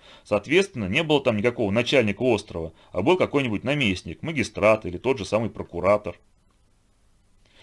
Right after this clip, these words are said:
Много, много чудес творил апостол Павел, много, много исцелял он больных. Больные исцелялись даже и тогда, когда на них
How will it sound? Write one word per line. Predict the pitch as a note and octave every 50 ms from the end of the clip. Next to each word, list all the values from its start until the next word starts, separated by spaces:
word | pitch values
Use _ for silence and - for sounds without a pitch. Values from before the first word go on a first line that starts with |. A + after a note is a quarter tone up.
| - - - - _ - -
Много, | E2 F2+ A#2+ D3 D#3 B2+ G#2 D#2
много | D2+ E2 G#2 C#3+ D#3+ F3 E3
чудес | E3+ E3+ D#3+ E3+ D#3+ D#3
творил | - - C#3 D3+ D3+ C#3+ C3
апостол | B2+ - C3 B2+ A2+ - A#2+ A2+
Павел, | - - A2+ A2+ G#2+ G2 F2+ D#2+ C#2+ -
много, | - D2 E2 F2+ A2 C3+ D3 C#3 C#3 F#2+
много | D2+ D2+ E2 G2+ C3 E3 E3+ E3+ E3+
исцелял | D#3+ E3 - E3 D#3 D#3 D3 B2+
он | A#2 G#2+
больных. | G2 G#2 G#2 G#2+ G#2 G2 F2+ D#2+ - _ _ - - _ _ -
Больные | E2+ F2 F#2+ A#2+ C3+ C3+ B2+ A2+ - -
исцелялись | G2+ - - - G2 F#2 A2 A#2+ B2+ A2+ F#2+ E2
даже | G2 A#2+ B2+ G#2+ G#2
и | G2+
тогда, | - F2 D#2+ D2+ D#2+ G2+ B2 C3+ A2+ D#2+
когда | - D#2+ D#2 D#2 F#2+ A2+ C3
на | B2+ G#2+
них | G#2+ B2 C3 B2+ -